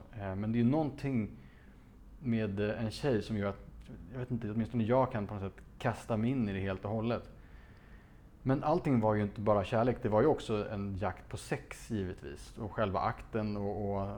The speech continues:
jag hade en, <laughs> en sån journal där jag ber-, skrev ner mina, vad ska vi kalla det för? Herregud. Belägringen låter ju inte klokt.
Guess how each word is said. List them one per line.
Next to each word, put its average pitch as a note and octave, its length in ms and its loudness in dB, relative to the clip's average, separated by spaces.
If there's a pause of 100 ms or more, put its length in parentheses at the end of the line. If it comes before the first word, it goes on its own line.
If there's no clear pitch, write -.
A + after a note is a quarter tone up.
(240)
jag G#2 100 -4
hade G#2 240 -2
en, G2+ 220 -2 (380)
<laughs> - 360 -12
en G2+ 220 -2
sån G#2 240 -2
journal A2 640 4
där F#2 80 2
jag G2 280 0 (120)
ber-, A#2 500 -2
skrev A2+ 340 0
ner A2+ 280 4
mina, G2 400 0 (580)
vad - 80 -18
ska - 100 -10
vi F2 60 -4
kalla F#2 300 -4
det A#2+ 120 -2
för? F#2 240 -6 (200)
Herregud. G#2 420 -8 (720)
Belägringen G#2+ 680 2
låter F#2+ 240 -4
ju F#2+ 60 -2
inte F#2+ 160 -6
klokt. - 440 -2